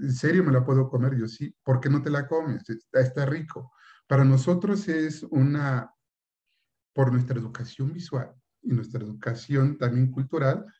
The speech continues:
no nos causa conflicto. A ellos sí les causa conflicto y tiene que ver con esta educación,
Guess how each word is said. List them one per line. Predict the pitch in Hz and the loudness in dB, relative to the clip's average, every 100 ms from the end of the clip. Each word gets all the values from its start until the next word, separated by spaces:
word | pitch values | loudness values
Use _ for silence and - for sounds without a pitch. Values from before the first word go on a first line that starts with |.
| _ _ _ _ _ _ _ _ - | _ _ _ _ _ _ _ _ -6
no | 135 143 | 2 2
nos | 156 156 | 2 -2
causa | - 151 139 131 | -4 -4 -4 -6
conflicto. | - 107 - 156 175 - - - _ - _ _ - | -8 -14 -8 -4 -4 -6 -18 -20 _ -20 _ _ 0
A | 135 | 4
ellos | 131 143 | 4 2
sí | - | -4
les | 147 131 | -4 -6
causa | - 135 127 135 | -2 -2 -2 -2
conflicto | 127 110 - 151 131 | -4 -4 -4 -4 -2
y | 127 | -2
tiene | 139 156 | 0 -2
que | 151 | 0
ver | 131 | 0
con | - 131 | 2 2
esta | 127 | 2
educación, | 131 131 120 - - 127 117 120 | -2 -2 -6 -6 0 2 2 -4